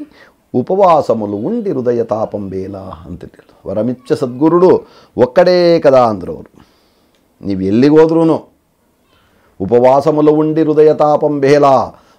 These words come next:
ವರಮಿಚ್ಚ ಸದ್ಗುರುಡು ಒಕ್ಕಡೇ ಕದಾ" ಅಂತ. ನಿಮಗೆ ಒಳ್ಳೇದು ಮಾಡ್ದಾಗಲಿ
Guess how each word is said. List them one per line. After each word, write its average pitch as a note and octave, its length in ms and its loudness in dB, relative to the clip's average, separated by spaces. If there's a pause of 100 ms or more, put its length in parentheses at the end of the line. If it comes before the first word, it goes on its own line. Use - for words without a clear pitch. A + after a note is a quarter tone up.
ವರಮಿಚ್ಚ F#3+ 440 0
ಸದ್ಗುರುಡು B2+ 560 0
ಒಕ್ಕಡೇ A2 360 -2 (120)
ಕದಾ" F#2 180 -14
ಅಂತ. D2+ 180 -20 (260)
ನಿಮಗೆ A#2+ 340 -4 (760)
ಒಳ್ಳೇದು A2+ 340 -2
ಮಾಡ್ದಾಗಲಿ A2 760 -8